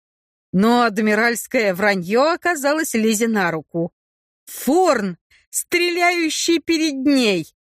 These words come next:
Лучшей завязки для оперетки и придумать нельзя. «Тогда приступим». Лиза старательно игнорировала заинтересованные взгляды присутствующих.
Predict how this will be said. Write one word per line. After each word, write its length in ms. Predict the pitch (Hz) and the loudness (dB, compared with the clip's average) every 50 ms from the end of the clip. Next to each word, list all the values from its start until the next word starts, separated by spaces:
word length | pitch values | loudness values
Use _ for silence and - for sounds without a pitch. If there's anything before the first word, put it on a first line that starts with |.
| _ _ _ - | _ _ _ 0
Лучшей 460 | 311 311 302 262 254 - - 214 214 220 | 2 4 4 2 2 0 -2 -2 -2 0
завязки 580 | 180 240 233 214 226 254 247 - - - 220 | 0 0 0 2 2 0 0 -2 -4 -6 -6
для 240 | 175 185 220 214 180 | -2 0 0 0 0
оперетки 640 | 196 - - 208 202 247 285 277 - - - - | 0 -2 -2 0 2 2 2 0 0 -2 -2 0
и 340 | 285 262 - _ 254 247 247 | 0 0 0 _ 0 0 0
придумать 760 | - - 240 240 226 190 196 311 381 415 415 302 202 - - - | 0 0 0 0 0 0 2 2 2 4 2 0 -2 -2 -4 -4
нельзя. 520 | 185 175 165 156 151 170 170 151 143 147 - _ _ _ _ _ _ _ _ _ _ _ _ _ _ _ _ _ | -2 -2 -2 -2 -2 -2 -2 -2 -2 -6 -12 _ _ _ _ _ _ _ _ _ _ _ _ _ _ _ _ _
«Тогда 520 | 269 294 302 269 240 233 349 381 381 370 - _ | -2 -2 -2 -2 0 0 2 2 2 0 -2 _
приступим». 800 | - 254 254 214 - - _ 196 180 - - 190 180 175 175 - _ _ _ _ _ _ _ _ _ _ _ _ _ _ _ _ - | -2 -2 0 0 -2 -4 _ -4 -4 -2 -2 -2 -2 -2 -4 -8 _ _ _ _ _ _ _ _ _ _ _ _ _ _ _ _ 0
Лиза 400 | 214 226 233 226 208 196 208 196 | 2 2 2 2 0 0 -4 -6
старательно 880 | - - - 208 202 214 233 240 233 - - 208 208 208 202 202 202 | -4 -4 -2 -2 0 0 0 -2 -2 -2 -4 -2 0 0 0 2 0
игнорировала 840 | 196 196 208 208 202 196 214 226 247 214 208 196 202 202 196 196 190 | 0 0 0 0 0 0 0 0 0 0 0 0 0 2 2 2 2
заинтересованные 1120 | 180 214 196 208 202 - - 208 202 185 - - 220 220 214 202 202 202 202 196 190 190 | 0 0 0 0 -2 -2 -2 -2 -2 -4 -2 -2 0 0 0 0 0 0 2 2 0 0
взгляды 500 | 190 185 170 202 196 190 185 185 185 170 | -2 -2 -2 0 0 0 0 0 -2 -4
присутствующих. 1300 | - 190 190 175 - - 196 175 - - - - 147 147 147 - - - - - 151 - - - - | -2 -2 -4 -4 -2 -4 -4 -4 -4 -6 -8 -8 -6 -6 -4 -4 -6 -6 -6 -6 -6 -8 -8 -12 -18